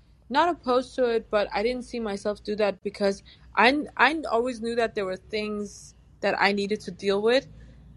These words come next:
Um, but I kind of thought that that's what kept me going. You know, that's why I was being successful at all these things was because I had that,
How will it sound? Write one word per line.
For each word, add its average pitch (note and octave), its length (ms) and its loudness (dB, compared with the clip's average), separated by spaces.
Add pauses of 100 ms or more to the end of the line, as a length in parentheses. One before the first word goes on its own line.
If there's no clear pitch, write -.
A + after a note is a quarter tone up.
Um, F#3 560 0 (160)
but G#3 260 2
I G#3 120 0
kind G#3+ 260 -4
of B3+ 80 -2
thought A#3 280 0
that F#3+ 300 0
that's F#3+ 300 -2
what G#3 200 -4
kept G#3 260 -8
me G3+ 100 -2
going. G3+ 540 -2 (540)
You G#3+ 100 2
know, G3+ 100 4
that's G3 400 4
why G3 380 6
I F#3+ 100 2
was F#3 160 -6
being G3 260 -4
successful - 640 2
at A#3+ 140 2
all A3+ 180 4
these A3 180 -8
things A3 280 -2
was G3 100 -4
because A#3 460 2
I G3+ 180 4
had G3+ 360 4
that, F#3 260 0